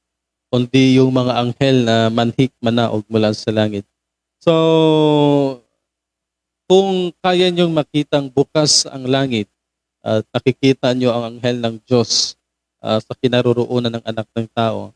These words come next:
Kasi ang anghel ng Diyos ay ano yun eh,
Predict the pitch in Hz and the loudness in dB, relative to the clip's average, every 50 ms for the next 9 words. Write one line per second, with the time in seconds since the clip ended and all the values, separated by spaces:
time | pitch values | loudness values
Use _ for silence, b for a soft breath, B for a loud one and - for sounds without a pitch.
0 | _ _ _ _ _ _ _ _ - - - - 156 156 160 160 156 151 147 143 | _ _ _ _ _ _ _ _ -12 -8 -2 0 2 4 4 4 2 0 -2 -4
1 | - _ _ _ _ _ _ _ _ _ _ _ _ _ _ _ _ _ _ - | -10 _ _ _ _ _ _ _ _ _ _ _ _ _ _ _ _ _ _ -4
2 | 135 135 139 - 139 135 123 - 143 139 135 131 120 - 131 127 120 - - 127 | -4 -2 -2 -2 -2 -2 0 0 0 2 2 0 0 0 0 0 0 -2 -2 0
3 | 117 117 117 113 120 127 135 135 123 104 101 | 2 2 2 2 0 -4 -4 -4 -6 -8 -10